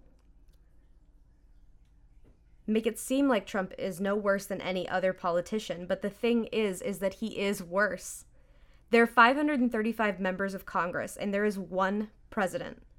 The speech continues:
If you add all of those people up, they are equal to the executive branch. But on their own, they literally have point zero zero one percent of the power that the president has.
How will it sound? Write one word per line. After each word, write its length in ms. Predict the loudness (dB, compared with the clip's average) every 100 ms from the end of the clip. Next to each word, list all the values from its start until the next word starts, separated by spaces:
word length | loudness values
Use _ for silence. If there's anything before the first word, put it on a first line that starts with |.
| -20 -20 -20 -20 -20 -12 -4
If 160 | -2
you 160 | 0 2
add 320 | 6 8 6 4
all 320 | 4 6 6
of 120 | 4
those 200 | 2 2
people 280 | 0 -2 -2
up, 300 | 0 0 0
they 120 | -2 0
are 100 | -2
equal 440 | -4 -4 0 2 2
to 180 | 0 -2
the 100 | -2
executive 540 | -2 -4 -4 -6 -2
branch. 480 | 0 0 -4 -14 -20 -20 -20 -20 -20 -2
But 200 | 0 2
on 280 | 8 8 8
their 200 | 4 2 2
own, 380 | 0 0 -2 -6 -14 -20 -20 -4
they 180 | 0 2
literally 460 | 4 4 4 -2
have 480 | -2 4 4 4 0
point 320 | -2 0 -2
zero 320 | -2 4 4
zero 280 | 4 4 2
one 300 | 2 2 0
percent 400 | 0 -2 -2 -2
of 100 | -2
the 80 | -6
power 440 | -2 2 4 4
that 120 | 0 -4
the 60 |
president 520 | -4 -2 -2 -2 -4
has. 480 | -4 -4 -4 -8 -18